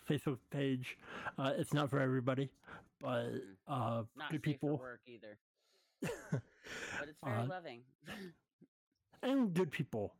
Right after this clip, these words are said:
Speaker 1: and good vibes, and that's
Speaker 2: That's
Speaker 1: all
Speaker 2: right.
Speaker 1: that we need. Um, so I love you all, no matter where you are in the world. Um, you know,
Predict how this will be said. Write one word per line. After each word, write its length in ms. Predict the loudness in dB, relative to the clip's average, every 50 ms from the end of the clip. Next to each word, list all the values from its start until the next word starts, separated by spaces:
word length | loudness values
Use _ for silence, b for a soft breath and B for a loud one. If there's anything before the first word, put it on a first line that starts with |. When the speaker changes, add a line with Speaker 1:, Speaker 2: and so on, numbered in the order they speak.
| _ _ _
Speaker 1:
and 280 | -2 0 2 2 2 4
good 180 | 4 4 4 4
vibes, 480 | 2 2 2 2 0 -2 -4 -4 -6 -4 0 2
and 220 | 4 4 4 4
that's 180 | 2 0 0 -4
Speaker 2:
That's 40 | -4 0
Speaker 1:
all 180 | 2 2 2 2
Speaker 2:
right. 80 | 2
Speaker 1:
that 200 | 2 2 2 2
we 400 | 2 2 2 4 2 2 0 -2 B B B B B B B B _
need. 480 | -2 0 2 4 4 2 2 0 -2 -6 -8 B B B B B B B B _ _
Um, 500 | -4 -2 -2 0 0 0 0 0 -2 -2 -6 _ _ _ _ _ _ _ _ _ _ _ _ _ _ _ _ _ _ -20 _ -10 -8 -6 -6
so 420 | -2 2 2 4 6 6 4 2 0 B B B B B B B B B _
I 100 | -2 0
love 160 | 2 4 4
you 120 | 4 6 6
all, 140 | 6 4 4
no 120 | 4 4
matter 240 | 4 4 4 4 4
where 140 | 4 4 2
you 180 | 4 4 4 4
are 160 | 4 4 4
in 160 | 4 4 2
the 80 | 2 2
world. 540 | 4 4 4 4 4 4 4 2 2 0 -2 -6 -8 B B B B B B B B _
Um, 580 | -2 0 0 0 0 0 0 0 0 0 0 -2 B B B _ _ _ _ _
you 100 | -4 -2
know, 380 | 0 2 2 2 2 0 0